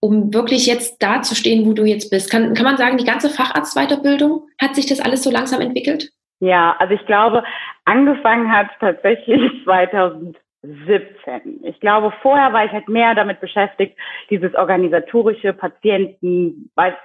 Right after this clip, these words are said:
Speaker 2: weißt du ja selber, ne? Wie guckt man nach den Werten? Was ist das?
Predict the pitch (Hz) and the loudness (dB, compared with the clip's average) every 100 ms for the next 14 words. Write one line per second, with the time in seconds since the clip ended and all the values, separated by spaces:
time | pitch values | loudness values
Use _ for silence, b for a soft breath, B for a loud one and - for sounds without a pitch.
0 | _ 156 180 - 170 113 135 147 131 151 | _ -2 0 0 0 0 0 0 0 2
1 | 208 202 160 185 - 214 - 196 190 180 | 4 2 0 -6 -6 -6 -2 0 2 0
2 | - 185 185 190 196 - 180 180 - 196 | -2 -2 2 4 2 -2 -2 -2 -4 -4
3 | 196 190 | 0 0